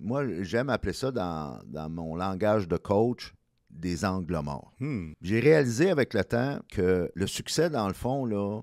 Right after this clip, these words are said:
Speaker 1: ça serait beaucoup plus facile pour la plupart des êtres humains si on avait cette capacité-là, ou parfois même le courage,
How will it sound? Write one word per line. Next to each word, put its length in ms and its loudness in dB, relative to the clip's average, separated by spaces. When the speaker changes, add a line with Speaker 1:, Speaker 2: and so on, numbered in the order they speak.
Speaker 1:
ça 100 -12
serait 160 -8
beaucoup 220 -10
plus 140 -6
facile 440 -6
pour 140 -6
la 140 -6
plupart 300 -2
des 180 -4
êtres 240 -6
humains 240 -4
si 200 -2
on 160 4
avait 320 4
cette 440 -6
capacité-là, 960 -2
ou 80 -4
parfois 340 0
même 220 -4
le 80 -6
courage, 680 -4